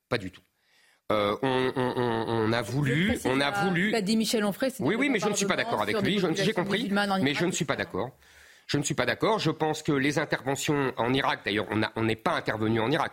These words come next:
Speaker 1: je le rappelle, puisque, euh,
Speaker 2: Il parle
Speaker 1: Jacques
Speaker 2: de
Speaker 1: Chirac a
Speaker 2: l'Occident de
Speaker 1: refusé.
Speaker 2: manière générale. Vous dites
Speaker 1: Ah, il
Speaker 2: que
Speaker 1: parle de
Speaker 2: les,
Speaker 1: l'Occident,
Speaker 2: les,
Speaker 1: non, mais
Speaker 2: les
Speaker 1: d'accord. Mais
Speaker 2: États-Unis.
Speaker 1: les France, la France n'est pas intervenue. En Libye, euh, j'ai dit que j'étais contre. J'étais contre et l'Irak et la Libye. Je pense que c'est une erreur. Mais on n'a pas fait, Sarkozy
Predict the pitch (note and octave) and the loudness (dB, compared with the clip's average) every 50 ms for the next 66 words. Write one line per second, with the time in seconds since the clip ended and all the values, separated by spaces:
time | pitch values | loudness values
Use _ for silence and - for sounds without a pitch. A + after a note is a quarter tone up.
0 | - - _ - - F#2 F#2+ B2+ - C#3+ A#2+ F#2+ - - - - _ _ - - | -8 -16 _ -8 -6 -4 -4 -2 -2 -2 -4 -4 -6 -10 -14 -20 _ _ -10 -8
1 | G2 - - C3 A#2 G#2+ G2+ G#2+ F#2+ F#2 F#2 F#2+ F#2+ G#2 - A3 A3 A3 A3+ - | -6 -2 0 0 0 0 0 -2 -4 -4 -2 -4 -4 -2 -2 0 0 0 0 0
2 | - E3+ - D3 - - C4 B3+ F#3+ E3 D#3+ D3+ A#2 - A#3+ B3+ B3 A#3+ G#3+ E3+ | 0 0 0 0 -2 -2 0 0 0 0 0 0 0 0 -2 0 0 0 0 -2
3 | D3+ D#3 E3+ E3+ D3 B2+ - B2 B2+ G#3+ D#3 D3+ D#3 D#3 E3 - - E3+ E3 E3+ | -2 -2 -2 0 0 -2 -2 -2 0 0 0 0 0 -2 0 0 0 0 0 0
4 | D3+ C#3 A2+ F#2 F2 - - F#3 F#3 - A#3+ - A2+ - C3+ B2 C3 - B2+ B2 | 0 0 -2 -2 -2 -2 0 0 0 0 0 0 0 0 0 0 0 0 0 0
5 | C3 C#3 - - G3+ - - C#3 B2 - F#3 F#3 - - D3+ - E3 D#3+ D#3 E3 | -2 -2 -2 -4 -4 -2 -2 -4 -2 -2 -2 -2 -2 -2 -2 -2 -2 -2 -2 -2
6 | D#3 D3+ C3 F#2+ D#2+ - - - - - - - A2 B2+ C3 C#3 E3+ E3+ D3 G3+ | 0 0 -2 -2 -4 -8 -14 -18 -20 -10 -6 -2 -2 0 0 0 0 0 2 2
7 | A3 A#3+ B3+ C#4 - - - - _ - G#2 G#2 - - G#2+ - - B2+ G#2+ F#2+ | 2 2 0 -2 -6 -12 -20 -14 _ -4 -4 -4 -2 -2 -2 0 0 0 0 0
8 | B2+ E3+ A3 A#3 G#3+ - - C#3 A2 B2+ - C3+ A#2+ - D3+ A#2 G2 - - - | 0 0 0 0 -2 -4 -4 -2 -2 -2 -2 -2 -2 -2 -2 -4 -4 -6 -6 -4
9 | - A2+ - - G#2+ - - D#3 C3 - - - - - - G3 G#3 E3 A#2 A2+ | -4 -4 -2 -4 -4 -2 0 -2 -2 -2 -6 -10 -6 -4 -2 0 0 0 -2 -2
10 | A#2 C3 F3+ G#3 - - - - - - A#3+ A#3+ F#3 D#3+ E3+ E3 E3+ D3 D3 A2+ | 0 0 0 -2 -4 -8 -10 -4 0 0 2 2 2 0 0 0 0 0 -2 -2
11 | - - B2+ C3 - D3+ - - C#3 E3 G3+ G3+ F3 C#3 A2+ - - - - - | -2 -2 -2 -2 -2 -2 0 0 0 2 2 2 2 0 -2 -4 -6 -14 -20 -20
12 | - - - D3+ E3+ F3 E3+ - - - _ _ _ _ _ - C#3+ D3 D3 D3 | -6 -2 0 2 2 2 -2 -4 -10 -20 _ _ _ _ _ -2 0 0 0 0
13 | - D#3+ D3+ - - E3 D#3+ - C3+ C3 - - - - - - - - - C#3 | -2 -4 -4 -2 0 -2 0 0 -2 -4 -4 -6 -6 -2 0 0 0 0 0 -2
14 | C#3 A#2 C3 F3 F#3 E3+ - | 0 0 0 0 0 0 -4